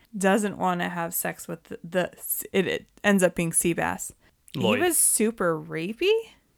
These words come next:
Speaker 2: Yeah, Lloyd.
Speaker 1: Lloyd, sorry,
Speaker 2: Yeah.
Speaker 1: I said Harry. Like, Seabass was super rapey. So I'm
Speaker 2: Yeah.
Speaker 1: like, I don't know if they were insinuating that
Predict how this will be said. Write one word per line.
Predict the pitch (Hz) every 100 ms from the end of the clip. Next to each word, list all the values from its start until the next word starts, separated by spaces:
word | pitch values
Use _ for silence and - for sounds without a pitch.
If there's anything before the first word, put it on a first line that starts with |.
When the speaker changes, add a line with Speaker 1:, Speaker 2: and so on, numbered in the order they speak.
| -
Speaker 2:
Yeah, | 127 107
Lloyd. | 101 107 110 107 - _ _
Speaker 1:
Lloyd, | 214 185 170
sorry, | - 170 165
Speaker 2:
Yeah. | 180
Speaker 1:
I |
said | - 175
Harry. | 160 165 - - - - -
Like, | - 214 185 -
Seabass | - 262 262 226 208
was | 185
super | - - 226 208 175
rapey. | 165 151 - - 208
So | 240
I'm | 240
Speaker 2:
Yeah. |
Speaker 1:
like, | 233 202
I | 208
don't | 233 240
know | 220
if |
they | 220
were | 196
insinuating | 190 - 202 185 180 170 170
that | 180